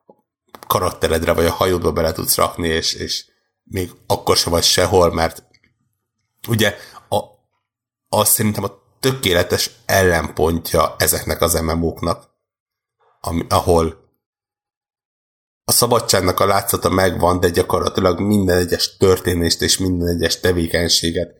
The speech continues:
nagyon-nagyon szigorúan leszabályoznak, és nagyon-nagyon ügyesen megírtak. Ugye az eve Online bevallottan azt csinálta, hogy, hogy ők odaadták a keretrendszert, és gyakorlatilag csak a, a kritikus dolgokban nyúlnak bele.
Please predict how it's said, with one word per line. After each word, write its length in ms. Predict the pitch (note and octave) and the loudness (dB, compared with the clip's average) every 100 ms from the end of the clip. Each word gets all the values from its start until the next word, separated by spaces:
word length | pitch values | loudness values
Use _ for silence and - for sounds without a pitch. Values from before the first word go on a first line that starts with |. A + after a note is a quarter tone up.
| _ _ _ | _ _ _
nagyon-nagyon 920 | F2 F#2+ F2+ F2 E2 E2 E2+ E2 E2 - _ | -6 0 4 4 2 2 2 0 -2 -10 _
szigorúan 720 | - - G#2+ F2+ F2 E2+ E2+ | -2 0 0 -2 -4 0 2
leszabályoznak, 760 | F2 F2 E2+ D#2+ E2+ E2 D#2 - | 2 2 2 0 0 0 -4 -4
és 120 | - | -6
nagyon-nagyon 480 | F2 F2 E2 E2 E2+ | -4 -4 -4 -4 -4
ügyesen 380 | F2 E2 - E2 | -2 -2 -4 -6
megírtak. 640 | D#2+ E2+ F2 - G#2 - _ _ - | -10 -8 -8 -4 -4 -6 _ _ -2
Ugye 100 | G2 | 2
az 140 | F#2 | 2
eve 180 | A2 G2 | 2 2
Online 320 | F#2+ F#2+ G2 | 2 2 2
bevallottan 560 | F#2+ E2 E2 F2 - F2+ | 2 2 0 -2 -2 -2
azt 200 | D#2+ - | -2 -2
csinálta, 440 | F#2 F#2 G2 A2 | -2 -2 0 0
hogy, 220 | A2 G2 _ _ _ | 0 -4 _ _ _
hogy 200 | G#2 G2+ | -4 -2
ők 240 | G2+ - | -4 -2
odaadták 460 | G2 E2+ - D2+ - | 2 2 0 -6 -6
a 100 | - | -6
keretrendszert, 800 | F#2+ A2 C3+ C#3 B2 B2+ A#2+ - | -2 -2 0 0 0 2 0 -2
és 220 | A#2 - _ _ _ - | -6 -8 _ _ _ -2
gyakorlatilag 600 | B2 A#2+ A2+ G#2 G#2 G2 | 0 2 2 2 0 0
csak 220 | - F#2+ | 0 2
a, 240 | G2+ - - _ _ _ | 2 0 -16 _ _ _
a 80 | - | -6
kritikus 460 | - A#2 G2+ E2+ E2 | 0 0 0 -2 0
dolgokban 440 | F2 E2+ E2+ E2+ | 0 0 -2 -2
nyúlnak 400 | E2 E2 D#2+ - | 0 0 -2 -4
bele. 340 | - - - | -4 -4 -8